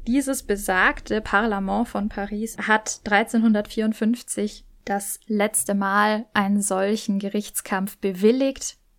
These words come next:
und dreizehnhundertsechsundachtzig dann nochmal und danach dann nie wieder. Und deswegen wird das Ganze eben so genannt.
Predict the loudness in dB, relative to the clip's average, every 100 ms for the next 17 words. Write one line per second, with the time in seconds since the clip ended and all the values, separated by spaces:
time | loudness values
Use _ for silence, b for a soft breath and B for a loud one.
0 | _ -2 0 0 -2 0 0 0 0 0
1 | -2 -4 -4 -4 0 2 2 0 -4 -4
2 | -4 0 2 2 2 2 2 2 2 2
3 | 4 4 4 2 0 b b b -4 -4
4 | -4 -6 -4 -2 -2 -2 -4 -6 -4 -2
5 | -4 -4 -6 -4 -6 -10 b b b b
6 | _ -4 -2 -2 -2 -2 -2 -2 -4 -6
7 | -6 -10 -8 -6 -6 -4 -6 -6 -8 -8
8 | -10 -10 -12 -14 _ _ _ -8 -8 -6
9 | -8 -8 -10 -12